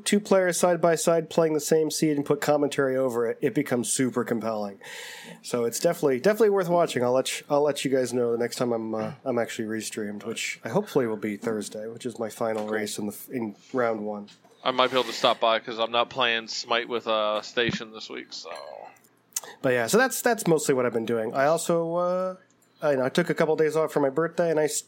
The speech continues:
Speaker 1: I binged an entire anime. No, not Villainous, but <laughs>
Speaker 2: What was it?
Speaker 1: B N A, which I'm gonna talk
Speaker 2: Okay.
Speaker 1: about.
Speaker 2: Um, real quick, before we go to the anime section.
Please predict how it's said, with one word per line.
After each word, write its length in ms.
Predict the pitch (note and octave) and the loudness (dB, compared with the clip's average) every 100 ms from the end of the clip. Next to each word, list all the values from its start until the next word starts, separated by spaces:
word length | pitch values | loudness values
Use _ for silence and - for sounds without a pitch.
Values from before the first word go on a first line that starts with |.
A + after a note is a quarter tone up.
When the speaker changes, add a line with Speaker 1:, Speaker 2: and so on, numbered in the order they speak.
| - | -4
Speaker 1:
I 140 | C#3 C#3+ | 0 0
binged 440 | A#2+ E3+ F#3 F3 | 2 2 4 2
an 80 | F#3 | 2
entire 400 | F#3 F3+ F#3 F#3 | 2 4 2 4
anime. 440 | F#3+ G3+ C#3 G#2+ C3 | 2 2 0 0 4
No, 240 | F#3 G3 | 4 4
not 320 | F#3 F3+ F3 D3 | 2 0 0 4
Villainous, 640 | G3 E3+ A2+ G#2 - - _ | 4 4 0 -8 -16 -18 _
but 320 | F3+ C3+ A2+ - - | 2 2 0 -6 -4
<laughs> 80 | B2 | 0
Speaker 2:
What 140 | C#3 | 2
was 220 | C#3 C3 | 4 2
it? 60 | - - _ _ - - - - - | -2 -12 _ _ -18 -16 -16 -20 -4
Speaker 1:
B 120 | C#3 | 2
N 100 | C3 | 4
A, 160 | E3 A#2 | 2 2
which 160 | B2 A#2+ | -2 -4
I'm 60 | A2+ | -6
gonna 120 | A2+ | -6
talk 140 | C#3+ | 0
Speaker 2:
Okay. 200 | B2 F#2+ | 0 0
Speaker 1:
about. 420 | F#2+ - - D3 | -6 -12 2 4
Speaker 2:
Um, 180 | C#3+ C3 _ - | 4 2 _ 0
real 140 | C#3+ | 0
quick, 240 | - D#3 A#2+ | 4 2 0
before 240 | A#2+ C3 | -4 -4
we 120 | B2 A#2+ | -4 0
go 200 | B2 A#2 | 0 -2
to 120 | A#2 | -6
the 340 | A2+ A2+ A2+ G#2 | -6 -6 -4 -2
anime 340 | A2+ A#2+ B2+ | -2 -2 -6
section. 340 | - D3+ F4 | -4 -4 -4